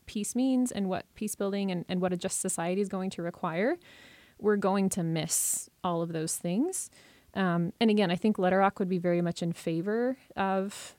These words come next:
examining those dynamics and trying to ensure that all of those kinds of relationships are incorporated in our peace building, but you wouldn't necessarily have to examine those if you're using the gender neutral language associated with his approach. So I'm basically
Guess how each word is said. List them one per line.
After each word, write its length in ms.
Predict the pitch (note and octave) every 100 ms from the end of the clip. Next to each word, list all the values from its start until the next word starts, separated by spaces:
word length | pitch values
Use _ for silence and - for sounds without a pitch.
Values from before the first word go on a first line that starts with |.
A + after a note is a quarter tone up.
| -
examining 460 | F3+ F3+ G3 G#3+
those 160 | G#3+ G#3
dynamics 560 | G#3 G3 G3+ D#4+ -
and 160 | A3 F#3+
trying 320 | - F3 F3+
to 160 | F#3 F#3
ensure 380 | F3 - F3+ F3
that 120 | E3
all 240 | E3 E3 F#3
of 80 |
those 180 | G3 F#3+
kinds 240 | - G3 G3+
of 80 |
relationships 600 | G#3 G3 G3+ A3+ A#3 A3
are 40 | G#3
incorporated 500 | G3+ G3 - G#3+ A#3
in 120 | A#3+
our 80 | B3
peace 200 | C4+ C4
building, 380 | C#4+ C#4+ C#4+ C#4+ - - -
but 80 | A3+
you 120 | A#3
wouldn't 220 | B3 B3 G#3
necessarily 840 | G3+ - - F#3+ F#3 F#3 F3+ F#3 _ _
have 460 | - - F3 - -
to 380 | C4+ C#4 D4 -
examine 500 | C4+ C4 C4+ C#4 C4+
those 300 | C#4 D4 -
if 120 | G3+
you're 100 | F#3+
using 380 | F#3 F3+ F3+ F3
the 100 | F3
gender 340 | F3 F3 E3+
neutral 560 | E3 E3 F3 E3 D#3 D#3+
language 720 | E3 D#3+ D#3+ D#3+ D#3 - - -
associated 420 | - F3+ F3 F3 E3
with 140 | E3+
his 100 | F3
approach. 580 | E3 - F3 D#4 - - - - - -
So 220 | - G3
I'm 240 | - G3 G#3
basically 680 | G3+ - F#3 F#3 F3+ F3